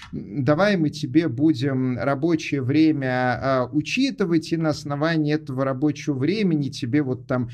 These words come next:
левел рисовать, как в твоих компьютерных игрушках, любимый. Наверно, то у тебя сейчас плюс пятьдесят баллов к Октябряну будет".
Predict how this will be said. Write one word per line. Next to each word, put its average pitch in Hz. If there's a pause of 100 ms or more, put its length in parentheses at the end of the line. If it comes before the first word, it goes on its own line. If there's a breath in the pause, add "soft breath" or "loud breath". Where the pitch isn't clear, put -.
(140 loud breath)
левел 139
рисовать, 123
как 127
в -
твоих 123
компьютерных 127
игрушках, 131
любимый. 151
Наверно, 143
то 143
у 131
тебя 139
сейчас 147 (320 loud breath)
плюс 160
пятьдесят 151
баллов 139 (100)
к -
Октябряну 143
будет". 156